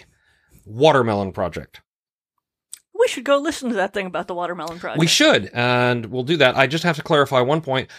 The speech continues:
Speaker 1: I, we were talking about the difference between bike shedding and yak shaving in the interview, and I think I got my definitions wrong.
Speaker 2: Okay.
Speaker 1: Right? Bike shedding is this situation you do when you're programming or you're discussing things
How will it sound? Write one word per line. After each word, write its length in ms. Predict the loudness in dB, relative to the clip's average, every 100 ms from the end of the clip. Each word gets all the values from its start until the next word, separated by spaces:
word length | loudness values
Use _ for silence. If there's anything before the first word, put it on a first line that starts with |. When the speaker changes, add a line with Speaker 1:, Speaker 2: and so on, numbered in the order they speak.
| -12
Speaker 1:
I, 460 | -2 2 4 2 -2
we 180 | -6 -6
were 60 | -2
talking 360 | 0 0 0
about 220 | 0 0 0
the 40 |
difference 260 | -4 -6 -8
between 240 | -6 -6 2
bike 220 | 4 4
shedding 440 | 0 0 2 0 -2
and 220 | -4 -4
yak 320 | 0 0 0
shaving 500 | -4 -4 -4 -6 -10 _ _ _ _ _ _ _ _ _ _ _ _
in 280 | 2 2 2
the 180 | 0 2
interview, 340 | 0 0 -4
and 140 | -2
I 100 | -2
think 280 | -2 -2 0
I 100 | 2
got 160 | 2 2
my 80 | 0
definitions 560 | 0 -2 -4 -6 -8
wrong. 200 | -8 -10 -16 _ _ _ _ _ _
Speaker 2:
Okay. 80 | -2 0
Speaker 1:
Right? 120 | 0 -4 -16 -4
Bike 320 | 2 2 2
shedding 500 | 2 2 2 0 -2
is 300 | -2 -2 -2
this 180 | -2 0
situation 600 | 0 0 0 0 0 -2
you 80 | -4
do 300 | 0 2 2
when 140 | 0
you're 100 | -4
programming 800 | -2 2 4 4 2 2 0 -2
or 180 | -2 -2
you're 120 | -2
discussing 500 | -4 -2 -2 -2 -4
things 320 | -2 -2 -4